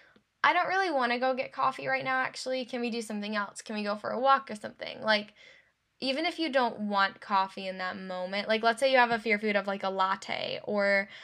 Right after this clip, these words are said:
um, any sort of those, like, fancy coffee drinks. And you say, "Oh, I don't really wanna go there." So you avoid that situation and you say, like, "Hey, you can go in there, but I'll just wait out in the store." Like, ask yourself,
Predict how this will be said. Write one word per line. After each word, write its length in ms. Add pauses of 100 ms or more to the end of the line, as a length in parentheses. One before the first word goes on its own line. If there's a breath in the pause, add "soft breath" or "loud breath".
(240 loud breath)
um, 560 (440)
any 220
sort 200
of 120
those, 240
like, 300
fancy 400
coffee 380
drinks. 520 (680)
And 200
you 60
say, 260
"Oh, 120
I 80
don't 140
really 160
wanna 200
go 460
there." 280 (280 loud breath)
So 240
you 180
avoid 320
that 140
situation 480
and 120
you 80
say, 260
like, 200
"Hey, 160
you 160
can 160
go 140
in 100
there, 180
but 140
I'll 120
just 180
wait 140
out 120
in 80
the 80
store." 400
Like, 240 (380 loud breath)
ask 200
yourself, 360